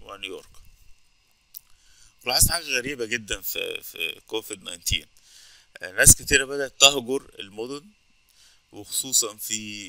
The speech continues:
إيطاليا وفرنسا، آه، ودول كتير في العالم، بس دول كان أكثر مدينتين ممكن الواحد يلاحظ فيهم الموضوع دوت.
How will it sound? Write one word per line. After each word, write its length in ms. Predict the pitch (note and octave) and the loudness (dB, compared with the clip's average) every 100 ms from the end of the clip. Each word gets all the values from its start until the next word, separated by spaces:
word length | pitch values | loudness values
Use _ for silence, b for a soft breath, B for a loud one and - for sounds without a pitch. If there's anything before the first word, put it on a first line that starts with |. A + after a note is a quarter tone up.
| E2 | -16
إيطاليا 720 | - G2+ G2+ G2+ G#2 G#2 G2+ | -10 -6 -6 -6 -10 -10 -10
وفرنسا، 1600 | G2+ G2 F#2 F2+ E2 E2+ E2+ F2 - - F#2 G#2+ - - G#2+ A2 - b b b b - - | -14 -16 -20 -20 -18 -16 -18 -20 -20 -18 -18 0 4 4 2 -10 -18 b b b b -20 -14
آه، 260 | G2 F#2+ | -14 -14
ودول 300 | F#2+ G2 C3 | -10 -4 -4
كتير 180 | - - | -4 -2
في 60 | A#2 | 2
العالم، 260 | A2+ G#2+ | 2 2
بس 140 | F#2 - | -6 -8
دول 120 | A2 | -8
كان 200 | - - | -4 2
أكثر 380 | - B2+ G2+ F2+ | 6 6 4 -4
مدينتين 500 | F#2 F2+ F2+ G#2+ A2 | -20 -20 -10 -8 -8
ممكن 200 | G#2+ A2 | -12 -16
الواحد 200 | G#2+ G2 | -16 -16
يلاحظ 380 | G2 G2+ G#2 | -14 0 0
فيهم 140 | - G#2+ | 0 -6
الموضوع 340 | G#2 F#2+ G#2 | -18 -16 -12
دوت. 300 | G#2+ B2+ D3+ | -10 -10 -12